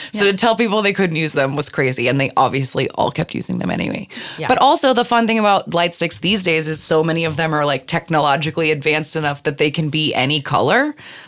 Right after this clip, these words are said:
Speaker 1: like, a lot of them can switch. So I remember last year, they were, like, people were passing out cards that were like,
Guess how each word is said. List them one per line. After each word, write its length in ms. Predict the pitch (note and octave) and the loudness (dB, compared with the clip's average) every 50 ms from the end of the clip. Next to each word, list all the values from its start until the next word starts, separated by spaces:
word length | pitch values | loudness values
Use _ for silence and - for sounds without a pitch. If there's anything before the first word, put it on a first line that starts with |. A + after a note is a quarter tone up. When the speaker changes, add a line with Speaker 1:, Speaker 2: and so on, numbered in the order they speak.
| - - | -4 0
Speaker 1:
like, 320 | D#3+ D#3+ D#3 C#3+ - - - _ _ | 2 2 2 0 -2 -10 -20 _ _
a 80 | D#3+ | 2
lot 220 | G3 F3+ D3 C#3 C#3+ | 4 4 4 4 2
of 120 | C#3+ C#3+ | 0 -2
them 300 | D#3 D#3 D#3 D#3 D#3+ - - _ _ | -2 0 0 0 -4 -6 -8 _ _
can 180 | - F3+ E3 | -2 0 0
switch. 540 | D3+ - - - C#3 D3 D#3 F3+ F3+ - - | 0 -2 -4 -2 0 2 2 2 2 0 0
So 100 | - F3+ | 2 2
I 60 | E3+ | 2
remember 340 | E3 E3 D#3+ D#3 C#3+ C#3+ C#3+ | 2 2 0 0 2 0 0
last 440 | C#3 C#3+ D3 C#3+ D3+ D3+ - - - | 2 2 2 2 2 2 0 -2 -2
year, 320 | D3 C#3 C3+ C#3 C3+ C3+ - - - - - - - | 0 0 0 -2 -2 -4 -8 -14 -20 -20 -20 -18 -10
they 160 | - D3 E3 | 0 2 2
were, 100 | D3+ D3+ D3 | 4 4 2
like, 260 | C3 C3 B2+ - _ | 2 0 -2 -4 _
people 220 | - - E3 - D#3+ | -4 -4 -2 0 2
were 100 | D#3+ D#3 | 2 2
passing 440 | D3+ D3+ E3+ D#3+ D3 - - D3+ D3 | 2 2 0 0 0 0 -2 -2 -2
out 260 | C#3+ C#3+ C#3 - - - - _ _ | -2 -2 -4 -6 -6 -10 -20 _ _
cards 460 | - - E3 D3+ C#3+ C#3 C3 C#3 - | -2 0 2 2 2 2 0 -2 -4
that 100 | - - | -6 -4
were 120 | - A2+ B2 | -2 -2 -2
like, 260 | B2+ A#2+ A#2 - - | -4 -4 -8 -8 -12